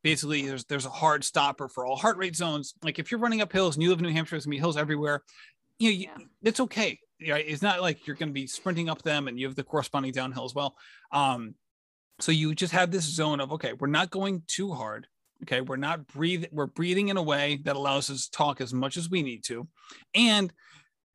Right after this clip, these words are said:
Speaker 1: kind of like with recovery, there's this feeling of, like, I could hold this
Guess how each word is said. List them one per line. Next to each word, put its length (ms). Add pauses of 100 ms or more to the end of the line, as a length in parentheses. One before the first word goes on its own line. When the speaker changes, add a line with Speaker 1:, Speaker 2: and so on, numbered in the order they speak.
(160)
Speaker 1:
kind 240
of 100
like 160
with 200
recovery, 760
there's 140
this 240
feeling 440
of, 100
like, 260
I 160
could 180
hold 480
this 280